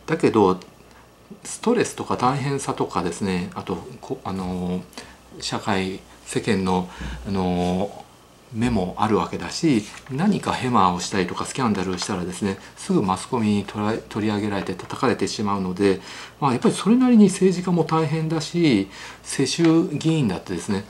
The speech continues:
それなりの覚悟がないと政治家になろうっていう決意も湧かないし、ある程度優秀じゃないといけないので、まあ、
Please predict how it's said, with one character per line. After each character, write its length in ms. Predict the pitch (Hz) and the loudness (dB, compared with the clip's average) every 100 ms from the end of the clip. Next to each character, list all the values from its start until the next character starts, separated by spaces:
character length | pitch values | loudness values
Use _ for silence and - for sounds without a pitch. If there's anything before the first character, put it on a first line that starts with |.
| - | -16
そ 160 | - 156 | -2 0
れ 80 | 170 | 2
な 120 | 175 | 2
り 100 | 160 | 4
の 140 | 151 | 2
覚 320 | 143 - - | 2 -2 4
悟 80 | 123 | 4
が 160 | 104 95 | 4 2
な 200 | 104 113 | 2 0
い 60 | |
と 200 | 95 202 | 2 4
政 280 | 151 - 120 | 4 4 0
治 120 | 110 | 2
家 60 | 117 | 2
に 80 | 113 | 4
な 120 | 107 | 4
ろ 140 | 131 | 4
う 40 | 95 | 2
っ 20 | |
て 160 | - 92 | 0 0
い 80 | |
う 140 | 90 90 - - - | 0 -2 -12 -18 -8
決 280 | - - | -6 -2
意 60 | 98 | -2
も 200 | 87 87 - - | -2 -4 -10 -12
湧 80 | 98 | -10
か 140 | - 113 | -4 0
な 140 | 110 | 0
い 80 | 90 | -2
し、 240 | - 92 - - 104 | -4 -6 -6 -10 -6
あ 100 | 101 | -2
る 120 | 147 | 2
程 200 | 226 165 | 6 6
度 220 | 98 95 | 6 2
優 200 | 110 110 | 2 0
秀 200 | 104 113 | 0 -2
じ 80 | 98 | -2
ゃ 40 | |
な 140 | 92 98 | 0 -2
い 60 | |
と 80 | 92 | -2
い 60 | 87 | -4
け 100 | 104 | -2
な 140 | 104 | -2
い 40 | 92 | -2
の 160 | 90 | -2
で、 220 | 87 98 - - - - | 2 2 0 -12 -16 -6
ま 460 | 139 110 101 95 | 2 4 4 2
あ、 40 | - | -4